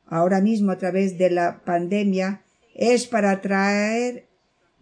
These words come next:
el, la orden mundial de Satanás de destrucción.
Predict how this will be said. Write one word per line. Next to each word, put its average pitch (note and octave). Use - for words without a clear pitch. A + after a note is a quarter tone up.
el, F#3+
la F3
orden A#3
mundial G#3
de G#3
Satanás G3+
de F#3
destrucción. F3+